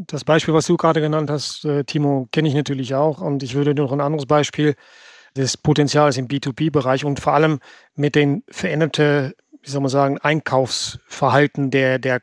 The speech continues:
Kunden, weil auch im B two B-Bereich, äh, ist eine neue Generation mittlerweile angetreten. Und, ähm, wenn ich, ich sage jetzt mal an Lebensmittel denke, äh, bestimmte Gastronomie, äh, Kanäle,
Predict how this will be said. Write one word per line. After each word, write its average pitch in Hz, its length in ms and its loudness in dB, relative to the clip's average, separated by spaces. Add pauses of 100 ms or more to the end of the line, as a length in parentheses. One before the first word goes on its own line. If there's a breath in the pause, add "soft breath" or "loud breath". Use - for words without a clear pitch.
Kunden, 120 400 0
weil 123 140 0
auch 139 180 0
im 139 100 -4
B 131 140 -4
two 135 140 -2
B-Bereich, 147 680 2 (100)
äh, 143 320 -4
ist 143 120 -4
eine 139 180 0
neue 139 240 4
Generation 139 720 2 (440 loud breath)
mittlerweile 139 480 2
angetreten. 135 640 -2 (420 loud breath)
Und, 143 540 2
ähm, 135 520 0
wenn 139 140 -2
ich, - 260 -4 (180)
ich 147 280 -6
sage 151 160 4
jetzt 151 220 0
mal 139 380 0
an 127 140 -6
Lebensmittel 160 540 2
denke, 165 920 -2
äh, 143 60 -12
bestimmte 135 680 -4
Gastronomie, 139 720 0
äh, 160 560 -2 (380 loud breath)
Kanäle, 156 500 2